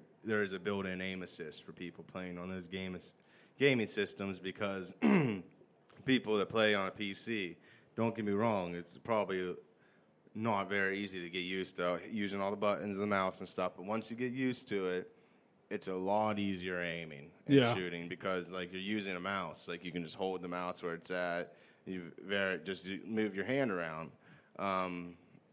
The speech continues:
Speaker 1: and on a controller, you gotta do it with joysticks. So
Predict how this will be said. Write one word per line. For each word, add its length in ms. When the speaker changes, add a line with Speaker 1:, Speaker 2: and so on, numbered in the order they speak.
Speaker 1:
and 100
on 100
a 40
controller, 500
you 140
gotta 340
do 340
it 20
with 100
joysticks. 840
So 420